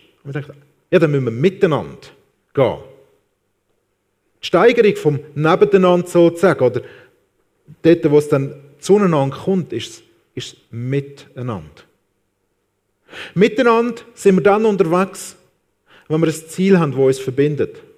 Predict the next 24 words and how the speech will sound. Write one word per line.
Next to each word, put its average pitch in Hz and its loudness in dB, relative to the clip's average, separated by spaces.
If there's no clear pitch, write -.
Wenn 156 0
wir 180 4
einen 190 2
Auftrag 190 0
haben, 143 -2
den 127 -2
wir 127 -6
wahrnehmen 131 -2
wollen. 110 -6
Dort 170 -4
sind 202 0
wir 180 2
miteinander 185 2
dran. 156 2
Dort 156 0
werden 165 2
wir 160 0
reingenommen 175 0
in 170 8
etwas, 175 -2
wo, 160 2
wo 147 0
wir 147 0
miteinander 147 0